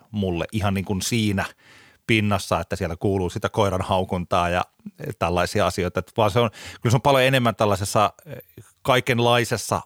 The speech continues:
vapautumisessa, mistä tää, eh, levy kertoo. Ja tota, musiikillisessa monipuolisuudessa. Fetch the Bolt Cutters biisinä on tosi hieno. Taisin silloin aikanaan siitä puhuakin, kuinka se on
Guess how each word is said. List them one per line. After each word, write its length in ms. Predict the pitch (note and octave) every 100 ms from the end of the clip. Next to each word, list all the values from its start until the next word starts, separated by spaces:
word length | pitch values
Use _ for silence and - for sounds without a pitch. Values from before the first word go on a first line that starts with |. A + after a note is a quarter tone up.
| A2+
vapautumisessa, 1000 | A#2 - B2+ G#2+ G2+ F2+ E2 - - - - -
mistä 320 | F2 - -
tää, 380 | - F2 E2+ D#2+ -
eh, 260 | - - - -
levy 240 | F#2 F2 D#2
kertoo. 640 | G2+ F2 - F#2+ E2 D#2 _ - - - - _ _ F3 -
Ja 120 | F2
tota, 500 | - F2+ - F2 E2+ - - - - -
musiikillisessa 920 | B2+ B2+ B2+ - A2 F#2+ G2+ - G2 - - - A#2+
monipuolisuudessa. 1120 | A2 G#2+ G2+ - G2 F2+ - F#2+ F2+ F#2 F#2+ - - -
Fetch 200 | B2+ -
the 80 |
Bolt 240 | B2 B2+ -
Cutters 340 | A#2+ A#2 A2 A#2+
biisinä 500 | B2+ A#2+ B2+ G#2 F2+ - -
on 240 | F2 E2+ -
tosi 280 | - G#2 F#2
hieno. 340 | F#2+ F#2+ G#2 G2+ - -
Taisin 280 | E2 -
silloin 280 | - E2 E2 -
aikanaan 440 | E2+ - E2+ D#2
siitä 400 | - D#2 - - - - - -
puhuakin, 400 | F#2+ F#2+ - -
kuinka 220 | F2+ -
se 100 | -
on 180 | F2